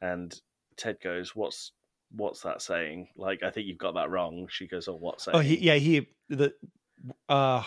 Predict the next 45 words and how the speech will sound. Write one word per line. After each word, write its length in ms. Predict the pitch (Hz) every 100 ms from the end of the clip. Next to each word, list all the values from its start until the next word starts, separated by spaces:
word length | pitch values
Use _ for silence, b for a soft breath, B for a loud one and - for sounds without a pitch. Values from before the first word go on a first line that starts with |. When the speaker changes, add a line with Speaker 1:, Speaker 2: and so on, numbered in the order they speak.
| -
Speaker 2:
"Working 280 | 165 160 156
hard 220 | 135 147
or 80 | 131
hardly 300 | 117 139 127
working" 500 | 113 123 120 113 107
is 220 | 107 101
the, 260 | 120 107 104
the 60 | 123
s-, 200 | 117 - _ -
slogan. 560 | - 139 123 113 107 -
Speaker 1:
Yeah. 200 | 98 87
Speaker 2:
And 80 | 85
she 100 | 147
says, 300 | 135 135 107
"Working 280 | 127 135 131
hard 360 | 107 131 127 120
or 80 |
working 400 | 113 120 113 110
late?" 320 | 110 110 104 - _ b b b b -
And 100 | -
Speaker 1:
Ah, 40 |
Speaker 2:
he's 100 | 113
like, 140 | 113 113
"I 20 |
Speaker 1:
okay. 20 |
Speaker 2:
don't 100 | 139
think 120 | 147
that's 160 | 143 -
right." 240 | 143 95 - _ _ B B
Speaker 1:
And 260 | 123 120 110
she 140 | -
goes, 220 | 120 107 -
he 300 | 127 107 120
goes, 240 | 127 110
"I 60 | 110
don't 180 | 123 120
think 120 | 113
that's 160 | 107
the 60 | -
saying." 280 | - 107 90
And 80 | 87
she 120 | 98
says, 340 | 92 92 82 - _ _ -
"What 180 | 82 -
saying?" 440 | - - 80 95